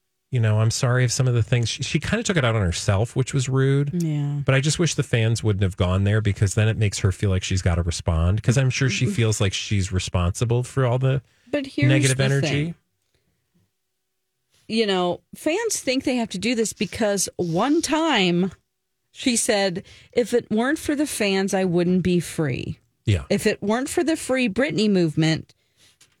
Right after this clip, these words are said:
Speaker 2: helping me get out of the conservatorship and squawking about all this, I wouldn't be free. So I owe you my life.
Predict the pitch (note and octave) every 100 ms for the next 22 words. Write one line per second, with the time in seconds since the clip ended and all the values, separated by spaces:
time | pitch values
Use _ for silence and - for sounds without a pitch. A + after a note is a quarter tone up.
0 | _ _ _ - C#4+ D4 G#4 E4 A#3+ G#3+
1 | F#3+ F3 G#3+ B3 _ _ - A#3 B3 B3
2 | B3+ A3+ C#4+ A3+ - D#4 F4 A#3+ - F#3
3 | F3 - - G3+ G3 - - - A#3+ C#4+
4 | D#4 A#3 G3 F#3 - F#3 F3 F#3 E3+ -
5 | A#3 C4+ G#3+ C#4+ C#4 A3+ A3 - C4 G#3+
6 | D#3 - - - B3+ - - A3+ C#4 C#4
7 | - A3+ B3 A#3 G#3+ F#3+ F3 D#3+ C3 -